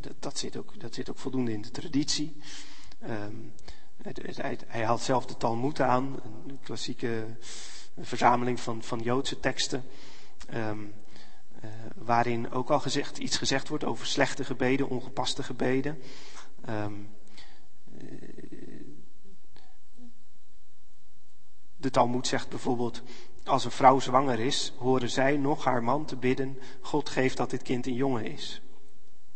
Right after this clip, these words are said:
Ze mogen ook niet bidden, "Geef dat het een meisje is." De sekse van het kind wordt bepaald bij de bevruchting en God mag niet worden aangeroepen om die te veranderen.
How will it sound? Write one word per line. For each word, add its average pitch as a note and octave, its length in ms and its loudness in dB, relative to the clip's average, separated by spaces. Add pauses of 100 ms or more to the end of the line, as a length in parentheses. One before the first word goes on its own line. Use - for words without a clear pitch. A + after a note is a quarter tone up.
(1500)
Ze - 140 -2
mogen A#2 280 0
ook C3+ 80 0
niet B2+ 160 0
bidden, C3+ 360 4 (240)
"Geef A#2+ 260 0
dat B2+ 140 -2
het B2+ 120 -2
een B2+ 60 0
meisje B2+ 380 2
is." - 300 -2 (1300)
De - 180 -2
sekse C3 340 2
van B2 140 0
het A#2 120 0
kind C3+ 220 2
wordt A#2+ 220 -2
bepaald B2+ 340 6
bij B2 140 2
de A#2 80 -2
bevruchting C#3 640 0
en A#2 80 -2
God C#3 220 0
mag C3 180 0
niet D3+ 140 0
worden C3+ 240 2
aangeroepen C3 520 0
om A#2+ 100 -2
die F3+ 100 -2
te - 100 -2
veranderen. B2 640 0